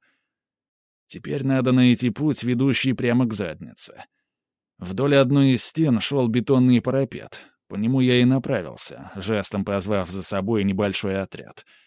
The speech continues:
По пути вспоминал советы отца, как сберечь силы и увеличить мощность удара божественным светом.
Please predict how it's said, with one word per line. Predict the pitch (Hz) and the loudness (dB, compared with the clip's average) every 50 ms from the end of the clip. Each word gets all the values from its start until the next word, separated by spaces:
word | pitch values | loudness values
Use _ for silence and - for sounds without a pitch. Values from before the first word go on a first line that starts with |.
| _ _ _ _ _ _ _ _ _ _ _ _ _ | _ _ _ _ _ _ _ _ _ _ _ _ _
По | - 95 | -12 -8
пути | 90 123 127 123 - 170 165 143 | -6 -4 -4 -2 0 2 2 2
вспоминал | 113 - - - - 127 131 131 139 135 123 113 | 2 -2 -6 -6 -2 0 0 2 2 2 0 0
советы | - 127 123 127 135 123 110 123 | 0 0 0 2 0 0 2 2
отца, | 120 117 113 110 - - - - 151 127 98 85 82 - _ | 2 4 2 2 0 -4 -6 -4 -2 -2 -2 -4 -6 -10 _
как | - 123 117 110 98 | -4 -4 -4 -2 -4
сберечь | 95 98 110 117 117 113 107 98 - | -4 -2 -2 0 0 0 0 -2 -4
силы | - - - - 160 151 127 113 110 107 | -8 -8 -6 -4 -2 0 2 2 2 0
и | 104 - - | 0 -2 -2
увеличить | 135 127 123 117 123 123 139 139 127 - - 127 110 - | -2 0 2 2 2 0 0 -2 -2 -2 -2 -4 -2 0
мощность | 123 123 123 117 104 - 117 107 95 - - | 2 2 2 2 2 0 -2 -2 -4 -4 -4
удара | 110 107 113 123 120 117 113 | -4 -2 0 0 2 2 2
божественным | 104 113 113 104 120 120 113 - - 117 117 117 120 117 | 2 0 0 0 0 0 -2 -2 -2 0 2 2 4 2
светом. | 113 - 135 127 - - - - - - - | 2 -2 -6 -8 -10 -12 -14 -18 -20 -20 -20